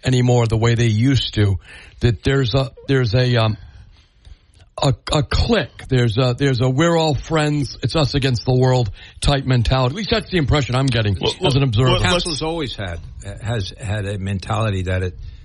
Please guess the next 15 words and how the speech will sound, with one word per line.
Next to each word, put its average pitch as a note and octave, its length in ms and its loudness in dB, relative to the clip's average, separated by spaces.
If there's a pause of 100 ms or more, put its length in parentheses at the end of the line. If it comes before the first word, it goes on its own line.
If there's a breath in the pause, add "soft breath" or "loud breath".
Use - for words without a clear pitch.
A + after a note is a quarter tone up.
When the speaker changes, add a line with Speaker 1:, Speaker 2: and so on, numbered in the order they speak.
(120)
Speaker 3:
the - 80 -8
council's A2 480 -2
the G2+ 60 -10
council. F#2+ 500 -6 (760 soft breath)
All G2 80 -2
right, A2+ 220 0
but B2+ 100 0
I, C3 140 0
but B2+ 160 -4
I D3 140 0
know C#3 320 0
each - 220 -8
of A#2+ 60 -14
these A2+ 180 -6
councilors G2 760 -8